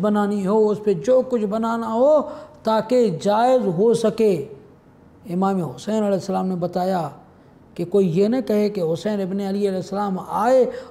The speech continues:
और उस ज़मीन पे आके क़याम किया, नहीं, पहले ख़रीदा, फिर क़याम किया।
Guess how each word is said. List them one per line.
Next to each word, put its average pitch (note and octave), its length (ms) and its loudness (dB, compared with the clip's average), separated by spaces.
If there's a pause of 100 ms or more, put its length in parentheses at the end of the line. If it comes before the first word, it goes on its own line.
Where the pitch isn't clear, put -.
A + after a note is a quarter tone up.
(120)
और A3+ 180 4
उस G#3+ 140 4
ज़मीन G#3+ 360 2
पे A3 100 0
आके G3 260 2
क़याम F#3+ 340 0
किया, F3+ 140 -2
नहीं, F#3+ 260 2
पहले G3 380 2
ख़रीदा, A#3+ 520 2 (1300)
फिर D4 180 2
क़याम B3+ 440 4
किया। A3+ 280 2